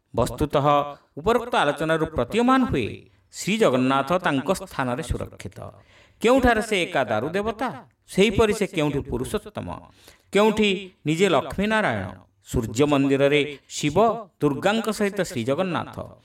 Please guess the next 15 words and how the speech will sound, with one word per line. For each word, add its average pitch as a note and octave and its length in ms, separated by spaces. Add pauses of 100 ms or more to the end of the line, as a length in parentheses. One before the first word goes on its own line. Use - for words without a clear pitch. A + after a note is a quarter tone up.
(280)
ଶୁକ୍ଳେଶ୍ୱର A3+ 580
ମାହାଙ୍ଗାରେ A3 500 (320)
ସେ - 200
ବି A#3 120 (460)
ଏକ E3 180 (500)
ଶ୍ରୀଜଗନ୍ନାଥ। B2 760 (760)
ଅତଏବ C#3 360
ଲୀଳାମୟଙ୍କ E3+ 640
ଲୀଳା D3 280
ରହସ୍ୟମୟ। B2 600 (600)
ଜଣେ G#3+ 180
ସୂକ୍ଷ୍ମଦର୍ଶୀ A#3+ 840 (300)
ସାହିତ୍ୟ G3+ 540
ସମାଲୋଚକଙ୍କ D#3 840
ମତରେ E3 380